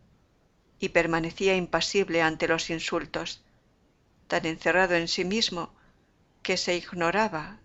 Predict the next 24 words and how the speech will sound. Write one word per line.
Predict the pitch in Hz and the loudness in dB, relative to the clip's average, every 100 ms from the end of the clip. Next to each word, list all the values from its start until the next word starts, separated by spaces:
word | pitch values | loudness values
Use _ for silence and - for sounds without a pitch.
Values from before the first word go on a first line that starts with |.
| _ | _
si | - 180 | -6 -2
los | 165 165 165 | -2 -2 -4
oía. | 160 151 165 - _ _ _ _ _ _ _ _ _ _ _ _ _ _ _ _ _ _ _ _ _ _ _ _ - | -6 -8 -12 -14 _ _ _ _ _ _ _ _ _ _ _ _ _ _ _ _ _ _ _ _ _ _ _ _ -2
Por | 202 | 0
lo | 190 196 | 2 2
demás, | 196 202 240 - - _ _ _ _ _ _ _ - | 2 -2 -2 -4 -10 _ _ _ _ _ _ _ -6
nunca | 208 226 220 190 | 0 2 2 2
había | 180 202 208 | 2 2 0
conocido | 196 180 185 233 214 190 | 2 0 0 0 2 2
la | 175 | 2
menor | 170 180 180 | 2 0 0
ternura, | - 175 175 175 170 165 - _ _ _ _ _ _ _ _ _ _ - | -2 -2 -2 -6 -6 -10 -12 _ _ _ _ _ _ _ _ _ _ -8
ya | - 185 | 0 0
que | - 170 | 0 -6
su | - 170 | -4 -2
madre | 180 185 170 165 156 - _ _ _ - 240 | 0 0 0 -2 -4 -10 _ _ _ -16 -4
lo | - | 4
había | 175 185 190 165 | 6 6 2 2
maltratado | 165 156 165 160 180 165 | 0 -2 -2 0 0 0
siempre, | 165 175 156 - - - _ _ _ _ _ _ _ _ | -2 -2 -4 -6 -14 -14 _ _ _ _ _ _ _ _
pues | - 156 143 - - | -10 -8 -8 -10 -4
no | 180 170 | 0 0
lo | 156 156 | -2 -4
amaba. | 147 151 143 160 | -6 -8 -10 -14